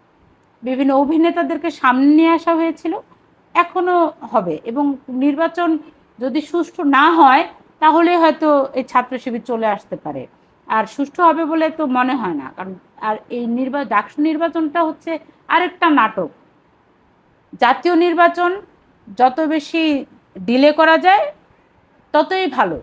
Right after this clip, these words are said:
ইউনূস তো চানই না জাতীয় নির্বাচন, তিনি চান তিনি গ্যা-, গ্যাট মেরে বসে থাকবেন, ওই চেয়ার তার, তিনি চোখ বন্ধ করে আরামে, রাজা বাদশাহ যেমন আঙ্গুর ফল খেত, তিনি এখন চোখ বন্ধ করে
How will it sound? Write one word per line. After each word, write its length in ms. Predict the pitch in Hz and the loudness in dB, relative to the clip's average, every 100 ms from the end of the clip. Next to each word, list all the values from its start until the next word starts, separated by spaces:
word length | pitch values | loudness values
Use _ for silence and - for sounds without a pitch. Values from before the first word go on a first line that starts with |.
| - | -10
ইউনূস 400 | 233 240 254 - | -8 -6 -6 -6
তো 320 | 294 285 277 - _ - - | -2 0 -2 -6 _ -20 -2
চানই 320 | 277 311 339 | 0 4 4
না 240 | 262 185 180 185 | 4 0 -8 -2
জাতীয় 300 | 202 202 208 | -2 -2 -6
নির্বাচন, 460 | 190 170 165 175 | -8 -8 -8 -10
তিনি 240 | 175 233 247 | -10 -8 -6
চান 300 | 240 294 294 | -2 0 -2
তিনি 260 | 277 240 | -4 -8
গ্যা-, 300 | 208 202 208 208 - 208 - | -6 -4 -4 -6 -14 -18 -2
গ্যাট 260 | 254 262 | 0 2
মেরে 160 | 285 285 | 0 0
বসে 260 | 247 269 294 | -2 -4 -4
থাকবেন, 420 | 294 254 311 370 - _ - | -6 -4 -6 -8 -12 _ -14
ওই 80 | 214 | -10
চেয়ার 280 | - 254 254 262 | 0 2 2 2
তার, 240 | 254 262 330 - _ _ _ | 4 4 2 -4 _ _ _
তিনি 220 | 254 240 | -8 -6
চোখ 220 | 247 294 247 | -4 -4 -2
বন্ধ 600 | 247 277 277 302 311 302 | -2 -2 0 2 2 0
করে 160 | 302 269 | 0 2
আরামে, 520 | 247 247 262 277 294 - - - | 4 4 2 0 -4 -6 -8 -2
রাজা 280 | 226 254 | 0 4
বাদশাহ 400 | 269 269 269 285 | 4 4 4 2
যেমন 200 | 262 262 | 2 0
আঙ্গুর 420 | 269 247 269 269 277 | -4 -4 -4 -4 -4
ফল 140 | 294 269 | -4 -4
খেত, 240 | 277 269 | -4 -6
তিনি 260 | 302 285 254 | -8 -6 -6
এখন 240 | 247 262 | -6 -8
চোখ 180 | 233 285 | -6 -6
বন্ধ 300 | 233 262 262 | -4 -4 -4
করে 360 | 277 285 311 | -4 -2 -2